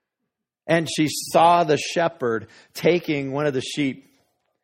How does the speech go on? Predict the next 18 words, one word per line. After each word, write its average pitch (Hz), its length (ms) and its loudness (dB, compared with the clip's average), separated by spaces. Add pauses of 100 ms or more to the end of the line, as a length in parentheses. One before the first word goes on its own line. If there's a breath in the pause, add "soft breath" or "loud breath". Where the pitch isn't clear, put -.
(380)
all 123 200 0
its 120 120 -8
wool, 131 640 2
and, 101 160 -8
you 120 80 -10
know, 104 320 -10
they 113 100 -14
get 110 280 -12
kind 117 180 -14
of 101 140 -16
burly 107 320 -10
looking 107 300 -12
and 98 260 -16
goofy 104 280 -12
looking. 107 380 -10
And 101 120 -10
this 101 180 -8 (260)
shepherd 101 640 -8